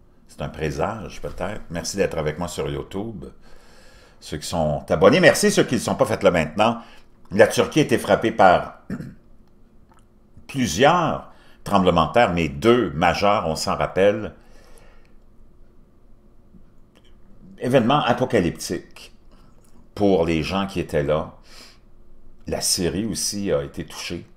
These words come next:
par, euh, ces tremblements de terre. Mais la Turquie, euh, énorme cataclysme.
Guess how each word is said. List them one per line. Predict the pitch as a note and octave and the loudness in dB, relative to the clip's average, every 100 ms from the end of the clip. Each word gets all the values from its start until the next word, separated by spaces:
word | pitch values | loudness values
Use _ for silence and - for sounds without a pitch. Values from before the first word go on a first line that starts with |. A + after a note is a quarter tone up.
| _ | _
par, | D#2+ D#2 D#2 - - | -8 -6 -8 -12 -16
euh, | D2+ | -16
ces | - | -14
tremblements | D2 C#2+ C#2+ C#2+ C#2 | -12 -10 -10 -12 -12
de | - | -10
terre. | D#2 F2+ - - _ - - _ - | -10 -10 -16 -20 _ -20 -20 _ -12
Mais | - | -6
la | D#2+ E2 | -4 -4
Turquie, | F#2 D#2 - G#2+ G#2+ - - | -6 -8 -8 -12 -12 -14 -18
euh, | - - - - - - | -16 -12 -14 -16 -20 -14
énorme | - B2 A#2 B2 B2 G#2+ D#2 C#2 C2+ - - - - - - - - | 0 2 4 4 2 0 -4 -10 -12 -14 -20 -20 -20 -20 -20 -20 -6
cataclysme. | F#2+ - D2 - D#2+ C#2+ - - - | -6 -4 -8 -8 -10 -8 -8 -8 -10